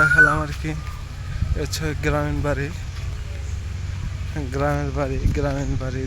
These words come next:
যেটা বুঝেন, এগুলো হচ্ছে গ্রামীণ বাড়িঘর, গ্রামীণ বাড়িঘর, গ্রামের বাড়িঘর। তো এগুলো আর কি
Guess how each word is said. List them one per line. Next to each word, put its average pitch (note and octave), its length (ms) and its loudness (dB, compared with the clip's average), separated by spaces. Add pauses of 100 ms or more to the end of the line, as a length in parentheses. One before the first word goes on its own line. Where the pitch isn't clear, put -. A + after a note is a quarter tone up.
যেটা C3 300 -4
বুঝেন, C3+ 300 -4 (1400)
এগুলো C#3 320 0 (120)
হচ্ছে C#3 300 -2 (200)
গ্রামীণ C3 500 2 (160)
বাড়িঘর, A#2+ 600 -2 (1900)
গ্রামীণ C3 420 0 (120)
বাড়িঘর, A#2+ 460 -2 (440)
গ্রামের B2 480 -2
বাড়িঘর। C6+ 500 -4 (840)
তো B2+ 100 0 (1400)
এগুলো B3 260 4 (100)
আর D#3+ 60 2 (100)
কি E3 140 0